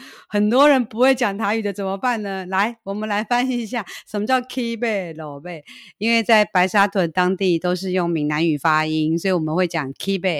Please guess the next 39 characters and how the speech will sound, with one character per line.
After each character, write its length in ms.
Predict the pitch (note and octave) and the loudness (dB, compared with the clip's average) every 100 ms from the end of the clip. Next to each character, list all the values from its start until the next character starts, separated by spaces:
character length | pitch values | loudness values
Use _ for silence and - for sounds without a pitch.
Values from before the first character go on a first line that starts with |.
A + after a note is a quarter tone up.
| - _ | -6 _
落 200 | D#3 C3+ | -6 -4
马。 120 | E3 D3+ - | -4 -4 -6
华 380 | - G#3 F#3+ C4 | 0 6 8 8
语 200 | D#4+ A#3 | 8 6
的 160 | F3+ | 4
话 80 | G3 | 0
就 120 | G#3+ | 0
是 280 | A3 G#3+ E3 - | 0 0 0 -4
骑 360 | - - F#3+ G#3+ | -6 -2 0 2
马， 280 | A3+ F3 - D#3+ _ _ | 4 2 0 -14 _ _
哦， 140 | D#3 - | -14 -10
下 420 | - D4 A#3+ F3 | -2 2 4 4
马。 300 | D#3 D3 C3+ D3 - | 2 -2 -6 -12 -6
那 100 | B3+ | -6
什 120 | B3 | -4
么 80 | G#3 | -2
意 120 | C#4 | -2
思 140 | A#3 A3+ | 0 0
呢？ 200 | G#3 G#3 - - - | 0 0 -6 -20 -8
就 100 | A#3+ | -4
是 280 | B3+ G3 _ _ | -2 -2 _ _
进 140 | C#4 | 0
香 160 | C4+ B3 A3+ | 2 2 2
沿 180 | F#3 | 2
途， 440 | G3 F#3 D#3 D#3 D3+ | 2 -2 -4 -6 -8
每 140 | E3+ | -6
天 200 | D#3+ G#3+ | -2 -2
在 240 | A3 G#3+ F#3+ | 0 0 0
那 120 | F#3+ | 0
个 580 | F3+ E3+ D3+ C#3 C#3+ - - | -2 -4 -6 -8 -12 -18 -6
妈 140 | F#3 | -6
祖 160 | F#3+ D#3 | -4 -4
要 200 | F#3 F3+ | -2 -2
起 300 | - - C#3 | -4 -6 -4
驾 220 | G#3 F#3 | -2 -2
出 240 | - F#3 | -2 -4
发 200 | F3 F#3 | 0 -2
之 180 | F3 F3+ | -2 -6
前， 360 | E3+ - C#3+ | -6 -6 -8